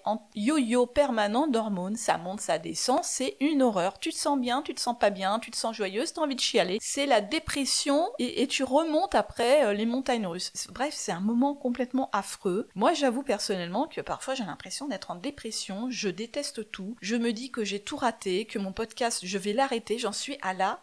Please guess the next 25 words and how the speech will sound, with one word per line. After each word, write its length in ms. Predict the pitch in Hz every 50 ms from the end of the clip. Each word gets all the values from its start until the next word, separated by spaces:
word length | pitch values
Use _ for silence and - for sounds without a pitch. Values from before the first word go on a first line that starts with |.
| _
hein. 180 | - 180 190 - _ _ _ _ _ -
Presque 440 | - - 269 269 - - - 214 -
tous 120 | - 302
les 120 | 269 247 202
mois, 160 | 190 190 233
je 100 | 240 226
me 60 | 190
dis, 240 | 185 - - - -
je 140 | - - 208
me 120 | 202 208
dis 160 | 214 208 247 254
que 120 | - 202
ce 80 | - -
que 100 | - 285
je 140 | - -
fais 120 | - 285 294
ne 120 | 277 208
sert 260 | - - - 285 254
à 60 | 233 214
rien, 340 | 202 202 196 180 180 - -
que 220 | - 294 277 - -
c'est 240 | - - - - 311
de 100 | 269 247
la 160 | 226 202 190
merde 560 | 180 190 190 208 202 196 208 262 302 359 311